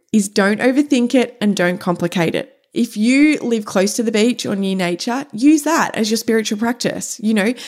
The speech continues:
nature connects us so deeply with the universe.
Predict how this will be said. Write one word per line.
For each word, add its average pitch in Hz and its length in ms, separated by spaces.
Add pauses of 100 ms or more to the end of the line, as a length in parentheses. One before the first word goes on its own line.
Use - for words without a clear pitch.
(140)
nature 262 340
connects 254 420
us 214 160
so 220 520
deeply 185 500
with 180 160
the 185 80
universe. 165 540